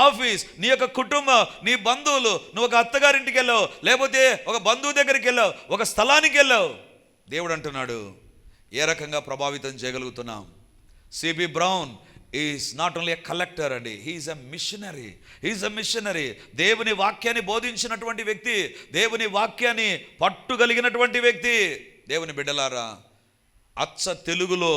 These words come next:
మాట్లాడితే తెలుగు వాళ్ళు మాట్లాడినట్టు మాట్లాడతాడు సిబి బ్రౌన్. ఇది నా నిలువెత్తి నిదర్శనం. కడపకేంటి తెలుసా? కడపలోని సిబి బ్రౌన్ లైబ్రరీ ఏమని చెప్తాదంటే, దేవుని బిడ్డ పని చేశాడు,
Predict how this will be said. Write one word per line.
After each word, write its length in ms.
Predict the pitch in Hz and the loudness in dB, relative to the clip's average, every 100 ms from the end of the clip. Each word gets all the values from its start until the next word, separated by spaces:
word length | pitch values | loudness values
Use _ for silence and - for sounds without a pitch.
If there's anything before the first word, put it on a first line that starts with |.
| 123 107 | 0 -6
మాట్లాడితే 680 | 139 170 170 170 156 156 170 208 - - - | -4 -4 -2 -2 -2 -4 -6 -6 -10 -20 -10
తెలుగు 260 | 165 190 196 | -8 -6 -2
వాళ్ళు 200 | 196 190 | -2 -2
మాట్లాడినట్టు 560 | 185 - 180 175 160 | -6 -6 -8 -8 -14
మాట్లాడతాడు 580 | 185 175 175 165 160 156 | -8 -8 -6 -10 -8 -8
సిబి 280 | 135 156 151 | -8 -10 -12
బ్రౌన్. 340 | 135 135 113 92 _ _ - - | -6 -6 -6 -16 _ _ -20 -8
ఇది 180 | 165 196 | -4 0
నా 160 | 208 | 0
నిలువెత్తి 580 | 185 202 220 220 226 220 | 0 0 2 0 0 -4
నిదర్శనం. 440 | 214 202 196 202 - | -2 -2 -4 -6 -4
కడపకేంటి 540 | 196 196 202 202 202 | -2 -2 -2 -2 -2
తెలుసా? 280 | 196 185 180 | -6 -4 -6
కడపలోని 580 | 170 185 175 190 185 175 | -4 -2 -2 -2 -2 -4
సిబి 280 | 196 175 180 | -8 -6 -6
బ్రౌన్ 320 | 170 170 165 | -4 -6 -4
లైబ్రరీ 400 | 165 170 165 139 - - | -6 -4 -6 -6 -12 -6
ఏమని 300 | 160 226 233 | -2 -2 0
చెప్తాదంటే, 500 | 233 202 233 233 240 254 254 - - - | 0 0 0 4 6 6 4 -2 -16 -10
దేవుని 540 | 123 185 202 190 190 | 0 4 4 0 -4
బిడ్డ 340 | 170 139 180 185 | -4 -4 -2 -2
పని 260 | 185 185 | -2 -4
చేశాడు, 640 | 180 185 180 160 156 135 | -2 -4 -2 -2 -2 -4